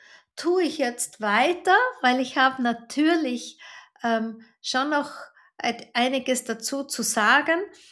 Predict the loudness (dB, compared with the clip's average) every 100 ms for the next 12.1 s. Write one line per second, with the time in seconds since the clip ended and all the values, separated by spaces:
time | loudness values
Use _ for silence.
0 | _ 0 0 0 -6 -6 -4 0 0 0
1 | -6 -6 -4 -4 -4 -2 -2 -2 -2 0
2 | -2 -2 -4 -4 -4 -4 -2 0 0 2
3 | 2 2 0 0 0 -2 -10 -10 -16 -20
4 | _ -2 0 -2 -2 -4 -2 0 0 -2
5 | -14 -20 -20 -10 -4 0 0 -2 -14 -18
6 | -20 -20 _ -16 -12 -12 -2 2 4 2
7 | 0 -8 -20 -20 -20 -10 -2 2 4 4
8 | 0 -6 _ _ _ _ _ -10 -6 -4
9 | -4 -6 -8 -12 _ -20 -20 -20 -20 -16
10 | -8 -4 -4 -4 -6 -8 -14 0 4 6
11 | 6 4 4 2 2 -8 -12 0 0 2